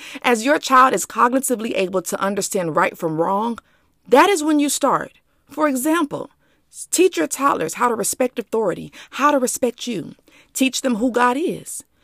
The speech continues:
You should be teaching your elementary age children what it means to be a leader, how to be kind to others,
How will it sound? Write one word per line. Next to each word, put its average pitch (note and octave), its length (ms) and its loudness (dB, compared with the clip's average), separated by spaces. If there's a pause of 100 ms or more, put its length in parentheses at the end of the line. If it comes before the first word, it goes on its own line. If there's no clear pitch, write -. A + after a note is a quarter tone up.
(240)
You A#3 140 0
should A#3+ 160 -2
be A3+ 80 -6
teaching B3+ 400 -4
your G#3 80 -2
elementary G3+ 640 0
age F3 280 -2
children E3 360 -4
what F3+ 140 4
it F3 80 -2
means F#3 240 -4
to F3 100 -6
be D#3+ 120 -4
a D3 80 -2
leader, F3 440 -4 (280)
how G3+ 120 6
to G3 80 6
be F3 120 -6
kind G3 400 -6
to F3 100 -6
others, - 420 -12